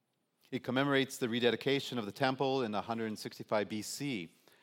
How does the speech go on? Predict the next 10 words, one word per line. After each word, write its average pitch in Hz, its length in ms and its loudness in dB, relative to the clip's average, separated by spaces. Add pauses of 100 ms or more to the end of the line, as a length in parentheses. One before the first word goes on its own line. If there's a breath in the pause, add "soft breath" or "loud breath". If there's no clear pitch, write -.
(300 soft breath)
Pagans 151 520 2
had, 110 340 2
uh, 101 200 2 (360 loud breath)
uh, 98 160 -4
taken 131 340 -2
control 135 800 0
and 107 220 -6
profaned 117 640 0
and 101 140 -2
desecrated 110 720 0